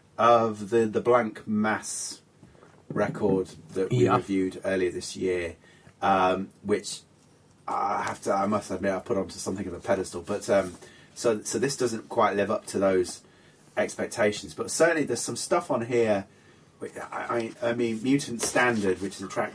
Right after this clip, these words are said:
Speaker 1: s-, slap in the middle of the album. Um, I got a real sort of mid-nineties Prodigy, um, techno,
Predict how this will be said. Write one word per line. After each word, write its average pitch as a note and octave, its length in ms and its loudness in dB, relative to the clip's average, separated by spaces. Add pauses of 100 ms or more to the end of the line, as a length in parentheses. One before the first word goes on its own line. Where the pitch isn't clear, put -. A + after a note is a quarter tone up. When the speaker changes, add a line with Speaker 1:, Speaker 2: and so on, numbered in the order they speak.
Speaker 1:
s-, - 280 -12
slap - 320 -4
in G2+ 60 -6
the G2 60 -2
middle G2 160 0
of F#2 60 -4
the F#2+ 80 -2
album. F#2+ 400 -4 (580)
Um, G2+ 460 2
I B2 140 4
got A#2 140 2
a F#2+ 40 0
real A#2 380 6
sort G2+ 240 -4
of F#2+ 340 0
mid-nineties G#2+ 1300 -2
Prodigy, F2+ 640 -2 (1000)
um, F#2 540 -2
techno, F2+ 480 -4